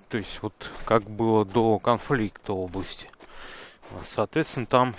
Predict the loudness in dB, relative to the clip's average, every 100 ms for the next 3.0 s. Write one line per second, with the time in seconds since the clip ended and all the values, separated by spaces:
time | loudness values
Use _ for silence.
0 | -4 -2 -2 2 4 8 8 6 0 -12
1 | -20 _ -20 -18 -18 -18 -18 -18 -12 -2
2 | 4 8 8 6 2 0 4 4 2 -6